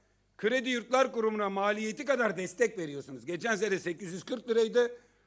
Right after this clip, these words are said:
Bu sene bin dört yüz lira civarında hesaplanıyor. Bu parayı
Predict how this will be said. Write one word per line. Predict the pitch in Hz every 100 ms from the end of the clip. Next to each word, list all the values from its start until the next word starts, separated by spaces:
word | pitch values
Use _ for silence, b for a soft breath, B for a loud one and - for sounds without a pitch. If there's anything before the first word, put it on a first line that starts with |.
| -
Bu | 196
sene | 226 220 226
bin | 202 208
dört | 240 233
yüz | 214 165
lira | 185 175
civarında | 151 180 180 170 190
hesaplanıyor. | 220 - 185 165 151 117 - _ _ _ _ _ _ _ _ _ _ _ _ _ _ _ _ _ _ _ _ _ -
Bu | 254
parayı | 285 285 233 208 240